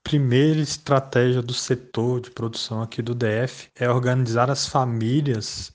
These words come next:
em um formato que seja possível pensar o território, pensar as várias áreas, né, assentamentos e acampamentos, de maneira que possamos construir uma estratégia única de produção, né, que é através dos núcleos produtivos.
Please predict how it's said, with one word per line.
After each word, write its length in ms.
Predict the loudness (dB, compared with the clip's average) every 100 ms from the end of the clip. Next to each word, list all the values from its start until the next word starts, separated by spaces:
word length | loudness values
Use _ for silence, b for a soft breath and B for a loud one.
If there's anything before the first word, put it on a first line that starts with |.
| -10
em 140 | -4 -2
um 40 |
formato 500 | 0 2 4 2 0
que 80 | -4
seja 240 | 0 0 -2 -2
possível 680 | 0 0 -2 0 0 0 -4
pensar 560 | -4 -6 -2 0 0
o 40 | 0
território, 760 | 0 0 -2 0 0 0 -6 -12 b b b b b _
pensar 400 | -4 -2 2 4
as 160 | 6 6
várias 400 | 4 4 4 4
áreas, 480 | 4 2 0 -2 -4
né, 220 | -6 -6
assentamentos 1000 | -6 -8 -4 -4 -2 -2 -2 -4 -6 -4
e 60 |
acampamentos, 840 | -2 -4 -2 -2 -2 -4 -4 -8 -12 -14
de 100 | -4
maneira 600 | 2 2 4 2 2 0
que 400 | 0 0 0 -2 B B B B -4
possamos 320 | -2 0 0
construir 380 | 2 0 2 2
uma 60 | 2
estratégia 680 | 2 2 4 2 4 2 0
única 400 | 2 2 2 -2
de 100 | -2
produção, 640 | 0 0 0 -4 -2 -2 -6
né, 220 | -8 -8 _ b b b b _ -6
que 320 | -2 2 2
é 80 | 4
através 580 | 2 2 2 4 4 2
dos 220 | 0 -2
núcleos 480 | 0 -2 0 -2 0
produtivos. 1120 | 2 2 2 -2 -4 -4 -4 -8 -8 -10